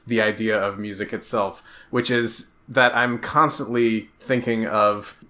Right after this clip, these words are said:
now the phrase "Zooey Deschanel divorces Death Cab for Cutie frontman Ben Gibbard" <laughs> because of Yahoo News' misreading of it.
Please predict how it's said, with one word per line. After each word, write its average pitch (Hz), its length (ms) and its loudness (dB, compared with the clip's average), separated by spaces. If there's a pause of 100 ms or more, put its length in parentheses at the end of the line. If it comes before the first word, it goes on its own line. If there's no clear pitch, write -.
now 107 600 2
the 113 120 -2
phrase 110 560 0
"Zooey 113 400 0
Deschanel 110 480 0
divorces 110 580 -2
Death 107 260 0
Cab 113 260 0
for 117 120 -2
Cutie 110 320 -2
frontman 110 480 0
Ben 104 300 4
Gibbard" 147 460 2
<laughs> 831 40 -10 (1500)
because 127 420 6
of 117 160 2
Yahoo 120 400 6
News' 123 420 0
misreading 127 600 2
of 165 140 6
it. 214 160 8